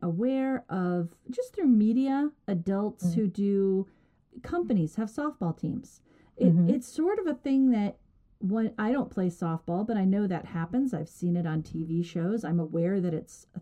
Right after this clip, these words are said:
Speaker 1: thing.
Speaker 2: Mm-hmm.
Speaker 1: But people that do arts, if they're not going to make it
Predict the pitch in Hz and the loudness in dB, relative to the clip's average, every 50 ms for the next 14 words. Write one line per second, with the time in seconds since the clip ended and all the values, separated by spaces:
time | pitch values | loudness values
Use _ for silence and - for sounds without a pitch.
0 | _ - 196 214 190 160 160 165 175 175 _ _ _ _ _ _ _ _ - - | _ -4 -2 0 0 0 0 -2 -2 -4 _ _ _ _ _ _ _ _ -4 0
1 | 180 160 160 160 160 180 233 208 196 180 202 - - 262 262 269 254 - - _ | 2 2 2 2 0 -2 0 0 0 0 -2 -4 -2 -2 0 0 0 -2 -6 _
2 | _ _ _ _ _ _ _ _ _ _ _ _ _ _ _ _ _ _ _ _ | _ _ _ _ _ _ _ _ _ _ _ _ _ _ _ _ _ _ _ _
3 | _ _ _ _ - - 311 339 349 427 415 403 381 392 359 - - 247 302 320 | _ _ _ _ -8 -2 -2 0 0 0 0 0 0 0 -2 -2 -6 -4 -2 -2
4 | 320 311 - _ - - 262 285 233 - - - - - - - - _ _ _ | -2 -2 -4 _ -6 -6 -4 -2 -2 -4 -6 -8 -18 -20 -20 -20 -20 _ _ _
5 | _ _ - 247 240 240 - 233 214 208 202 208 208 220 247 294 - - _ - | _ _ -2 -2 -2 0 0 0 2 4 4 4 4 4 2 0 -4 -8 _ -4
6 | 302 302 294 269 247 - 254 240 220 226 226 226 233 226 - 196 175 170 - - | -2 0 0 0 0 2 2 4 4 4 2 2 0 -2 -2 -2 -2 -2 -4 -10
7 | - - - | -20 -20 -20